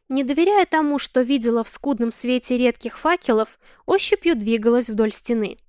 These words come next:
Когда коридор закончился, наугад свернула направо,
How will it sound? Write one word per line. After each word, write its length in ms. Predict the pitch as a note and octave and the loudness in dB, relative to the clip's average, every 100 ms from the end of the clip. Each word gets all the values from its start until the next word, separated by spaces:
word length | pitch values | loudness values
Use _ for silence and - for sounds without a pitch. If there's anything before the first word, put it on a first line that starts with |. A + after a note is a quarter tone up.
| _ _ _ _ - | _ _ _ _ -2
Когда 300 | C4 A3+ A3 | 0 2 0
коридор 400 | A3+ A3+ G#3+ G#3+ | 0 0 0 0
закончился, 720 | A#3 D4+ E4 F4+ E4+ F4+ E4+ - - | -4 -2 -2 -2 -2 -2 -4 -8 -6
наугад 380 | B3+ C4+ C4+ G4 | 0 2 2 0
свернула 480 | - C#4+ A#3 A3+ C#4 | 0 0 2 0 0
направо, 560 | D4 D#4 A3+ G3+ G3+ | -2 -2 -2 -2 -4